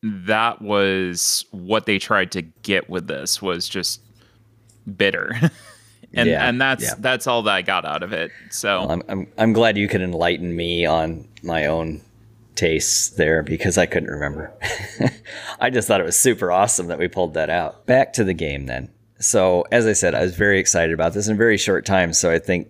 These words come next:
Speaker 2: again, Matt hit it on the head that it's really, really good at setting very high expectations, which can sometimes be a danger. I'll use, like, movie analogies. I've had some really, like,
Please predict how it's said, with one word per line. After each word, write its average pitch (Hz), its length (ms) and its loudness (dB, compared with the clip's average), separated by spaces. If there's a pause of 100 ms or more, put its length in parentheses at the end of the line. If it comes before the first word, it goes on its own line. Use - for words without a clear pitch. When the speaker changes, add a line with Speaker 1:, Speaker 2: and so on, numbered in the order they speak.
(100)
Speaker 2:
again, 82 300 0
Matt 80 260 0
hit 85 160 -2
it 80 80 0
on 80 160 0
the 76 80 -6
head 78 320 0
that 73 260 0 (840)
it's 92 260 0
really, 85 640 2
really 85 600 2
good 85 260 4
at - 120 0
setting 80 400 0
very 80 280 4
high 80 280 2
expectations, 78 1040 0 (560)
which - 500 -2
can 82 140 -2
sometimes 82 420 -2
be 87 120 2
a 90 60 4
danger. 85 540 0 (200)
I'll 90 140 2
use, 87 280 2
like, 82 200 2
movie 92 300 2
analogies. 82 640 2
I've 87 140 2
had 90 140 0
some 80 260 -2
really, 92 380 4
like, 80 460 0